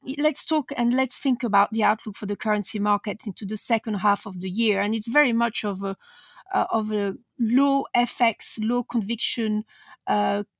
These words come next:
currency environment that prevailed in the first half of the year. But we expect the dollar negative narrative, uh, to,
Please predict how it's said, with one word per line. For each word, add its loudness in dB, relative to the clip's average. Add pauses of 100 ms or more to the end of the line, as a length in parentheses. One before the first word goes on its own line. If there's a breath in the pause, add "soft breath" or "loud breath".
(220)
currency 2
environment 2
that 0
prevailed -2
in -4
the -2
first 0
half 2
of -12
the -6
year. -4
But -8 (400 loud breath)
we 0
expect -2
the -2
dollar 2
negative -2
narrative, 0 (100)
uh, -2 (140)
to, -4